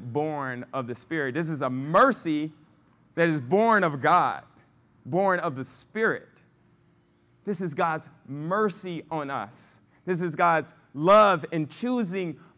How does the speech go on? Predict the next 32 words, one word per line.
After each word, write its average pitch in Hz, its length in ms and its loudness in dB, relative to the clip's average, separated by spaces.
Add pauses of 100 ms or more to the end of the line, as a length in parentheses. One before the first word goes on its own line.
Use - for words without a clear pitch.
of 175 240 2 (240)
us 180 680 2 (180)
because 165 380 -4
he 135 300 -10 (200)
cares 147 480 -6
for 131 140 -4
us. 113 580 -4 (2000)
Where 151 140 2
did 160 160 0
it 123 40 -10
come 180 200 0
from? 107 300 -6 (340)
It - 20 -16
was 123 160 -4
a 139 40 -4
mercy 135 440 -4 (680)
from 131 200 -6
God 131 340 0 (540)
that 131 100 -6
the 113 80 -8
Spirit 139 440 -4
came 123 200 -8
upon 113 340 -8
us 98 220 -14 (540)
into 139 340 -2
a 107 240 -4 (180)
living 113 800 -4 (340)
hope, 101 280 -8 (320)
into 135 220 -4
a - 0 -
living 127 380 -4
hope. 110 240 -8